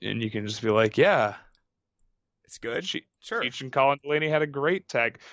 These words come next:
Speaker 1: No Consequences, one of the best tag teams. Trey Lamar, Chase, uh, what's his name? I forget his name. Uh, Chase Oliver, uh, one of the best tag teams in the country. You ever seen him?"
Speaker 2: No. No.
Speaker 1: Just take my word for it, then.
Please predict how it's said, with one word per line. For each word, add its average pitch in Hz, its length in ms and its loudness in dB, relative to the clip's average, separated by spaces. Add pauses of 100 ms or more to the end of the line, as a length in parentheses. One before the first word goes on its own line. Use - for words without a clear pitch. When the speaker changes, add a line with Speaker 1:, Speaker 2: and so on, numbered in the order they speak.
(140)
Speaker 1:
No 147 180 4
Consequences, 196 920 -2
one 135 160 -4
of 139 60 -4
the 135 60 -4
best 139 260 2
tag 147 240 2
teams. 147 500 -8 (380)
Trey 156 160 2
Lamar, 160 560 2 (280)
Chase, - 380 -4
uh, 156 520 4
what's 151 160 -4
his 160 80 -2
name? 202 220 2 (320)
I 123 80 -2
forget 113 180 0
his 104 100 -4
name. 110 160 -2 (420)
Uh, 123 200 4
Chase 156 240 0
Oliver, 175 420 2 (500)
uh, 127 300 0
one 123 200 -4
of 139 60 -4
the 131 60 -2
best 135 280 -2
tag 131 180 4
teams 123 260 -8
in 127 240 -6
the 107 80 -4
country. - 680 -8 (420)
You 120 100 4
ever - 60 2
seen 139 160 0
him?" 185 140 2 (1500)
Speaker 2:
No. - 260 -6 (500)
No. - 60 -10
Speaker 1:
Just - 160 -6
take 127 140 2
my 110 80 0
word 143 180 2
for 113 120 -8
it, - 120 -14
then. 101 180 -16